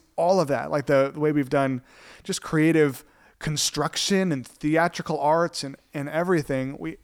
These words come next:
we're always looking for these creative ways to engage lost people with the gospel. And so I feel like my job as a, a pastor is not merely to shepherd God's people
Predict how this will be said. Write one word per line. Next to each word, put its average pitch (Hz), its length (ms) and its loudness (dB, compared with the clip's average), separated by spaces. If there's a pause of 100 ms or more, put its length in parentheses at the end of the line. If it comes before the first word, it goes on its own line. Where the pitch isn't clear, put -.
we're 143 160 -6
always 180 420 2
looking 156 200 -2
for 156 100 -4
these 139 180 -4
creative 135 320 -2
ways 131 300 0
to 139 100 -8
engage 143 540 -4
lost 143 260 -4
people 190 200 -6
with 151 100 -2
the 123 60 -10
gospel. 143 580 -2 (440)
And 160 100 -4
so 175 80 2
I 175 40 2
feel 240 200 -2
like 131 400 0 (360)
my 147 160 0
job 143 280 2
as 131 100 -2
a, 131 180 0
a 127 60 -10
pastor 139 320 -2
is 143 80 0
not 165 180 0
merely 151 640 0 (140)
to 135 420 -2
shepherd 139 440 -4
God's 127 340 -4
people 135 600 -6